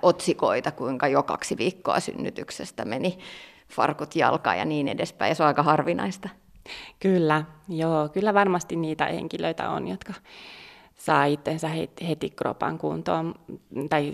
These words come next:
Speaker 2: timmiin kuntoon tosi nopeastikin, mutta mun mielestä siinä ei ole mitään syytä, perustetta, että näin pitäisi tapahtua. Mm. Että mieluummin, äh, etenee hitaasti ja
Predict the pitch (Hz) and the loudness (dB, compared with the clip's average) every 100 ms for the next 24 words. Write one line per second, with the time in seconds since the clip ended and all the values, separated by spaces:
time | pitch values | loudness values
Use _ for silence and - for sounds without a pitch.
0 | - 151 143 143 143 - 147 151 156 151 | -6 -2 0 -2 -2 0 0 0 0 0
1 | 151 - 156 156 160 156 165 - 165 - | -2 -4 -4 0 2 2 -4 -6 -10 -6
2 | 160 160 170 - 165 _ - - - - | -6 -6 -6 -8 -10 _ -18 -16 -10 -2
3 | 180 175 170 175 208 202 202 208 202 185 | 0 2 0 -2 -2 2 2 2 2 2
4 | 165 - - - 196 190 208 208 _ _ | 2 -2 -16 -18 -18 -18 -20 _ _ _
5 | _ - - - 180 156 143 143 - - | _ -18 -14 -4 0 2 2 2 0 -6
6 | - - 160 - - - - - - - | -8 -2 0 0 -4 -10 -8 -8 -8 -8
7 | - - - 190 - 175 - - - - | -6 -6 -6 -10 -8 -8 -6 -8 -8 -14
8 | - - _ - - - - 190 - - | -20 -20 _ -20 -18 -16 -16 -18 -20 -20
9 | - - _ 165 160 160 160 - - _ | -20 -20 _ -6 0 2 2 -2 -12 _
10 | _ - - - - - 240 285 208 185 | _ -16 -14 -10 -8 0 6 8 8 8
11 | 165 165 - - - 160 156 151 - - | 4 0 -8 -12 -4 -2 -2 -2 -4 -10
12 | - 240 - 226 254 226 185 165 180 277 | -14 -14 -6 0 4 6 6 4 2 2
13 | 226 190 185 - 180 - 127 180 165 | 4 4 2 -2 -2 -2 -2 2 2